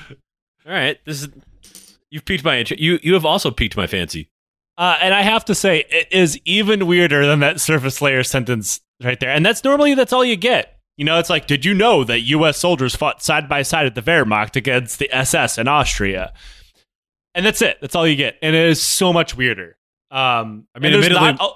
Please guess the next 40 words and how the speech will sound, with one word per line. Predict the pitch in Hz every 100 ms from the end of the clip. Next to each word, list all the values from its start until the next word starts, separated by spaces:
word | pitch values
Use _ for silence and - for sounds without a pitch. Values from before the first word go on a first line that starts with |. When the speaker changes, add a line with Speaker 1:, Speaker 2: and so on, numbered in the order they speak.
| - _ -
Speaker 1:
when | 139
you | 143
first | 185 175
said | 151
castle, | 135 123 120 113 95
like, | 95 87
in, | - 104 101
you | 104
know, | 92 87
in | 85
World | 95 92
War | 90 82
Two, | 98 87
all | 85 90
I |
could | 85 78
think | 82
of | 82
was, | 76 71
like, | 85 78
uh, | 80 76 73 73 _ _ _ -
like, | 85
the | 87
Wolfenstein | 85 78 80 - 71 69
series. | 78 67 65 - - _ _ _ _ _
Speaker 2:
<laughs> | - - 202 -
Yeah, | 175 143
Speaker 1:
So |
I | 117
was, | 117 -
Speaker 2:
fair. | - 117 147 - - -
Speaker 1:
I, |
I |
was | 143
kinda | - 156 127
hoping | 127 123 107
for, | 117
like, | 101 101 98
you | 117
know, | 95 92